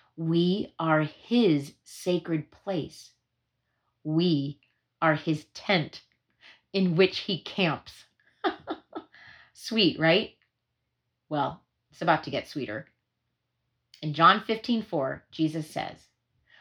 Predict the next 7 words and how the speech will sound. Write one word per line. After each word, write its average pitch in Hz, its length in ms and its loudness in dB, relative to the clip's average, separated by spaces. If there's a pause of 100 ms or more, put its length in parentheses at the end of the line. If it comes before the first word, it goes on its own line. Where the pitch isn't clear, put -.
(240)
"Abide 165 600 2
in 220 320 -2
me 143 400 -2 (440)
and 147 180 -8 (100)
I 143 580 -2
in 143 200 -8
you." - 220 -12